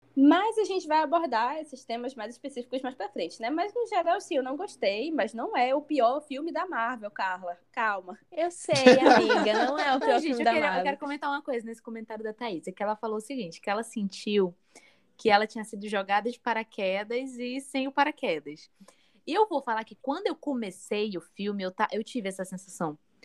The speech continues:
Speaker 3: de que a gente tava caindo num negócio. O filme começa assim, a primeira cena do
Speaker 2: Uhum.
Speaker 3: filme é essa. É uma cena com pessoas que tu nunca viu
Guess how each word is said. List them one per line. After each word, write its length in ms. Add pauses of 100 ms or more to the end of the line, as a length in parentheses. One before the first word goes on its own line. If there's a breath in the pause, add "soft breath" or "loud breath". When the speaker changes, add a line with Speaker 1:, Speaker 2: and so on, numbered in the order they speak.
(240 loud breath)
Speaker 3:
de 120
que 80
a 60
gente 240
tava 400
caindo 680
num 200
negócio. 560 (240)
O 80
filme 300
começa 500
assim, 320
a 40
primeira 460
cena 340
do 80
Speaker 2:
Uhum. 120
Speaker 3:
filme 200
é 300
essa. 240 (440 soft breath)
É 160
uma 180
cena 320
com 260 (120)
pessoas 480
que 120
tu 120
nunca 340
viu 360